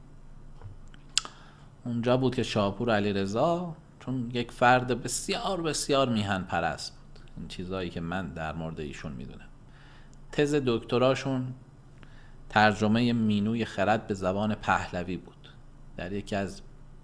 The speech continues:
بهترین دانشگاه‌های امریکا مدرک دکترا داشت که خیلی خب در مقام ایشون خیلی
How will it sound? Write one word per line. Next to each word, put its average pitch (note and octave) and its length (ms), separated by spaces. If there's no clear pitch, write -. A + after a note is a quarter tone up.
بهترین A2+ 560
دانشگاه‌های F#2+ 720
امریکا E2+ 560
مدرک F2+ 520
دکترا F2 540
داشت F#2+ 280
که D#2 180
خیلی D2+ 140
خب - 80
در F#2+ 220
مقام F#2+ 440
ایشون D3 680
خیلی A3 560